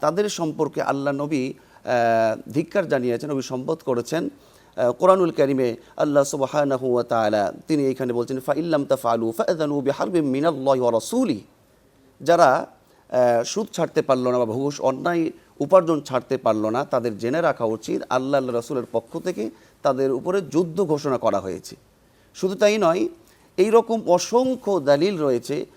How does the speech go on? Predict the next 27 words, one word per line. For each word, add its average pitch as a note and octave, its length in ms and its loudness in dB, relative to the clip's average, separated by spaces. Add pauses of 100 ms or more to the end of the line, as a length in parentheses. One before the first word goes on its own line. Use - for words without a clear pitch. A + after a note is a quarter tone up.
(200)
কোরআন C#3 260 4
এবং C#3 180 -2
সুন্নাহ C3 320 -4
থেকে A#2 140 -10
আমরা A2+ 220 -2
জানতে G#2+ 320 -4
পারি। F#2+ 300 -6 (300)
শুধু, D#3+ 500 0 (320)
আহ, B2 260 2 (100)
পারিবারিক F#3 460 2
না, B2+ 140 0
এটা C#3 160 -4
সামাজিক F#3 460 -4
কেমন C#3+ 280 -2
ইফেক্ট C#3 340 -6
পড়বে, A2 420 -2 (280)
সামাজিক E3 480 -4
ইফেক্ট D3 300 -4
যখন C#3 260 -2
আমরা B2 500 0
এই A2+ 360 -2 (120)
সুদের F#3+ 400 0
প্রচলনটা C#3+ 500 -4
যখন A#2 160 -4
আমরা A2 200 -2
দেখি, F#2+ 380 -10 (480)
সুদ, F#3+ 500 0